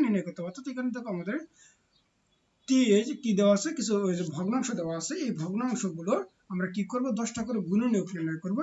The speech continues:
এবং ওই দশটা গুণনীয়ক নির্ণয় করার পরে সাধারণ গুণনীয়ক অর্থাৎ হচ্ছে এই দুইটার মধ্যে যেই গুণনীয়কগুলো আমার কমন যাবে সেগুলোই মূলত হবে আমার হচ্ছে কি সাধারণ গুণনীয়ক। তো চলো আমরা প্রথমত এক নম্বরটা যদি করে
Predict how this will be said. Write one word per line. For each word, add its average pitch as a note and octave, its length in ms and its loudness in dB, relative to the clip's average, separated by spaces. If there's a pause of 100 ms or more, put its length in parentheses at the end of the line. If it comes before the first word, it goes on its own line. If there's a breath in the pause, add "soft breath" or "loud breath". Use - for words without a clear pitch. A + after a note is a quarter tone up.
(140)
এবং G#3+ 120 0 (160)
ওই G#3 80 2 (160)
দশটা G3+ 400 -2
গুণনীয়ক B3 380 -4
নির্ণয় G#3 280 0
করার F3 200 -2
পরে B3 120 -6 (100)
সাধারণ A3 360 0
গুণনীয়ক F#3 400 0
অর্থাৎ B3 240 -6
হচ্ছে B3+ 200 -4
এই G3 120 0
দুইটার B3+ 360 0
মধ্যে F3+ 240 2 (460 loud breath)
যেই A3 260 4 (640)
গুণনীয়কগুলো A3 560 6
আমার F3 200 -4
কমন E3+ 260 -4
যাবে C4+ 120 -2 (100)
সেগুলোই B3+ 380 2
মূলত G3 300 2
হবে F3 180 -2
আমার F3 140 -6
হচ্ছে F3+ 200 -8
কি D#4+ 60 0 (100)
সাধারণ F3+ 360 0 (280)
গুণনীয়ক। G#3 320 4 (320 soft breath)
তো B3 40 -6 (100)
চলো C4+ 180 4
আমরা B3+ 200 2
প্রথমত A3 340 -2 (180)
এক F#3+ 140 -4
নম্বরটা A3+ 340 -2
যদি D#3+ 180 -6
করে E3 120 -4